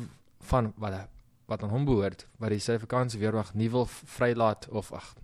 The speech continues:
of wil gee aan die, uh, Kanadese immigrasie nie. En nou wil, nou word hulle basies uitgeskop uit die land uit. So, as jy nou enige een van hierdie, uh, doktersspreekkamers ingaan,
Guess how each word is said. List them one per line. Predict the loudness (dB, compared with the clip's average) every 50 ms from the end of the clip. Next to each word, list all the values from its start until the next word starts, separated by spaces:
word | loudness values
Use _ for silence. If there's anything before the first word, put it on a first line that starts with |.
| -20 -20 -20 _ -20 -20 -20 -20 -20 -20 -20 -20 -18 _ -6
of | -4 2
wil | 6 6 6 6
gee | 4 -2 -4 0 2 2 2 2 2 -4 -8 _ _ _ _ -20 -20 -20 -20 _ _ _ -2
aan | 2 4 4 4 4 2 2 -2 -4 -4
die, | -4 -2 -2 0 0 0 -2 -2 -4 -6 -8 -10 -12
uh, | -12 -10 -10 -12
Kanadese | -10 -8 -6 -4 -2 -2 -2 -2 -2 -2 -2 0 -2 -2 -2
immigrasie | -2 -2 -2 -4 -4 0 2 4 4 4 2 0 -4 -6 -6 -6 -10 -14 -20 _ -8
nie. | -4 -4 -4 -4 -6 -10 -20 _ -20 -20 -20 -20 -20 _ -8
En | -6 -4 -2 -2 -2 -2
nou | 0 2 2 2 2 2 0 -4 -6 -10 -8 -2
wil, | 0 2 2 2 2 0 0
nou | 2 4 4 6
word | 6 6 6 4
hulle | 2 4
basies | 6 6 6 6 6 4 2 2
uitgeskop | 0 0 0 -4 -6 -2 -2 0 2 2
uit | 2 2
die | 2
land | 0 0 0 -2
uit. | -6 -8 -10 -16 -20 -20 _ _ _ _ _ _ _ _ _ _ _ _ _ _ _ _ -20 -20 -20 -16
So, | -10 -2 2 4 4 2 2 -2 -16 -20 -20 -20 -20 -20 -20 -20 -20 -10 -2
as | -2 2 4
jy | 4 4
nou | 6 6 4 4
enige | 4 4 6 4 4 4 2 0
een | 0 0
van | 0 0 0
hierdie, | 0 0 0 2 2 2
uh, | 2 0 0 -2 -2 2
doktersspreekkamers | 4 4 4 4 0 -4 -2 -2 -6 -8 -8 -10 -10 _ 0 2 2 2 0 0 0 0 2 0 -2 -6
ingaan, | -8 -10 -10 -10 -8 -8 -8 -6